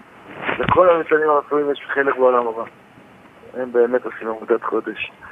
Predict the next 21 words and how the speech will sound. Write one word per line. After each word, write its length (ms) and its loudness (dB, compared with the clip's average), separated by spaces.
אה, 460 4
ספר, 220 4
בית 160 0
שאן 240 4
זה 60 6
היה 100 6
שני 200 -2
סיפורים, 420 -2
אחד 220 2
מהם 200 -2
זה 60 2
היה 180 4
בחור 240 -6
שפנה 380 4
אליי, 180 2
שאבא 240 0
שלו, 500 -4
זה, 160 2
התאלמן, 500 0
ו-, 460 -2
ומאז 300 4